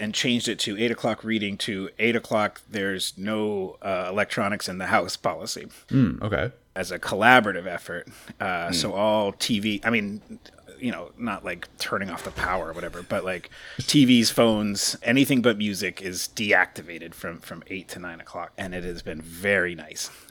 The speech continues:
Speaker 1: Uh, so sometimes,
Speaker 2: Nice.
Speaker 1: sometimes I'll read and sometimes I'll putter around, but it's been going strong for a couple months now. So,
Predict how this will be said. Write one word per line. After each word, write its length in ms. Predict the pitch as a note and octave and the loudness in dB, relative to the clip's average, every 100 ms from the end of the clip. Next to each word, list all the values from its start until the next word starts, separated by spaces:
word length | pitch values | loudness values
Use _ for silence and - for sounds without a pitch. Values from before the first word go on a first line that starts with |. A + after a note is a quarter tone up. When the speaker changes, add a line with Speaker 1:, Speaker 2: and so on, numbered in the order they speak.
| - | -12
Speaker 1:
Uh, 160 | F2 | -10
so 160 | - - | -10 -2
sometimes, 400 | C3+ B2+ A2+ A2+ | 4 6 6 2
Speaker 2:
Nice. 80 | - | 0
Speaker 1:
sometimes 440 | - B2+ C3 A#2+ | 2 4 4 4
I'll 140 | A2 G#2 | 2 4
read 260 | D3 C#3 | 6 6
and 160 | A2 G#2+ | 4 -2
sometimes 380 | A#2 G2+ G2+ F#2+ | -4 -2 -4 -4
I'll 80 | |
putter 320 | F#2 A#2 G2+ F#2+ | -4 -2 0 0
around, 480 | G2+ G2+ G2+ G2 - - | 0 0 0 -4 -12 -6
but 260 | G2 F2 - - - - _ _ | -2 -2 -6 -18 -20 -20 _ _
it's 140 | G2 | -14
been 120 | - G2+ | -10 -6
going 220 | G2 F#2 | -4 -4
strong 240 | - G2 | -6 -6
for 140 | F#2+ F2 | -8 -10
a 20 | |
couple 260 | G2 F2+ E2+ | -10 -10 -10
months 240 | F2 - | -10 -12
now. 160 | - F2 | -12 -10
So, 280 | - - | -10 -10